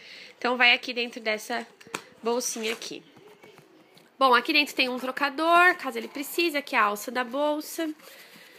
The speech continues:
Aqui nesse bolsinho de fora, a gente tem a escovinha de dente dele. O Rodrigo, ele tá usando uma escovinha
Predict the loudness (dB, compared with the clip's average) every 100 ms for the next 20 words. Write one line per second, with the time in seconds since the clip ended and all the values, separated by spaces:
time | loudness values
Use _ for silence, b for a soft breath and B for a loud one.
0 | B B -2 -2 -4 -2 -4 -4 -8 -8
1 | -6 -8 -8 -12 -14 -14 -4 0 2 2
2 | 0 -4 -10 -2 0 0 -2 -14 -20 B
3 | B B -2 -2 -4 -6 -4 -6 -6 -4
4 | -4 -6 -8 -6 -6 -6 -10 -14 B B
5 | -2 2 2 2 2 4 4 2 0 0
6 | -2 0 -2 -2 -2 -4 -6 -6 -2 -2
7 | -2 -4